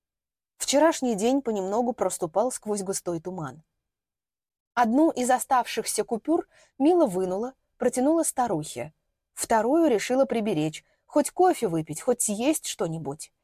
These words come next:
Ведь после того кофе в аэропорту у неё крошки во рту не было.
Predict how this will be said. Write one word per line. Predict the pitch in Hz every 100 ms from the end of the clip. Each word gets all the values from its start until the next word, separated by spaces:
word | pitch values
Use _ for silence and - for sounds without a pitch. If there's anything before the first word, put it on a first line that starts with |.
| _ _ _ _
Ведь | 220 240 -
после | 277 262 247 214
того | - 233 240
кофе | - 202 208
в | 170
аэропорту | 180 180 185 214 226
у | 320
неё | 269 277
крошки | 277 359 370 -
во | 190 160
рту | -
не | 160 151
было. | 139 151 156